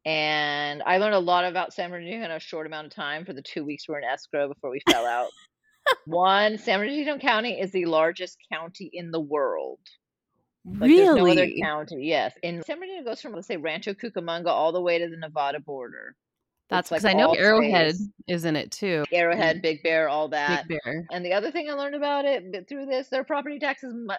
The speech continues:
Speaker 1: it's higher than L A County, which you would,
Speaker 2: Wow.
Speaker 1: would not expect. But anyways, what else? And the only famous person I could find from Upland, which was the town we were in escrow for, is Doctor Pimple Popper.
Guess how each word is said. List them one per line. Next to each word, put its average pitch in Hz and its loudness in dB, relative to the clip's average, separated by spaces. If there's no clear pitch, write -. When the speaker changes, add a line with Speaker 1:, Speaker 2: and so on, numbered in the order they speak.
Speaker 1:
it's 185 -12
higher 202 0
than 185 -6
L 165 -4
A 156 -2
County, 123 -14
which - -12
you 160 -8
would, 151 2
Speaker 2:
Wow. 165 0
Speaker 1:
would 156 -4
not 160 -2
expect. 147 -4
But 120 -2
anyways, 135 -6
what 156 -6
else? 117 -4
And 185 -4
the 190 0
only 190 0
famous 170 0
person 160 -4
I 160 -4
could 160 -6
find 151 -4
from - -10
Upland, 160 -4
which 156 -6
was 143 -8
the 143 -8
town 143 -4
we 139 -2
were 135 0
in 131 -2
escrow - -4
for, 147 0
is 131 -2
Doctor 151 0
Pimple 160 -4
Popper. 226 0